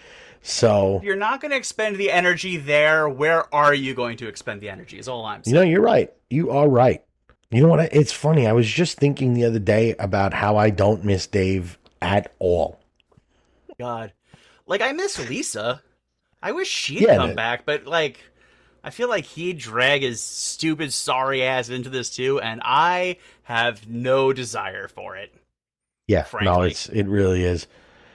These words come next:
Speaker 1: Sorry, Lisa. You are an acceptable <laughs> sacrifice. Um, all right, so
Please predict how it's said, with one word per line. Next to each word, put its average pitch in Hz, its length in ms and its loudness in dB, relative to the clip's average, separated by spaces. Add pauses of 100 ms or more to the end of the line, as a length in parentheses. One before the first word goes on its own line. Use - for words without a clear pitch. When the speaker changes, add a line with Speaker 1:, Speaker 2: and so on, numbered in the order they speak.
(260)
Speaker 1:
Sorry, 90 340 2
Lisa. 85 440 -4 (100)
You 98 240 2
are 92 160 2
an 90 100 -2
acceptable 87 520 0
<laughs> - 0 -
sacrifice. - 960 -4 (520)
Um, 98 580 2 (120)
all 135 140 6
right, 87 240 -2 (120)
so 101 440 2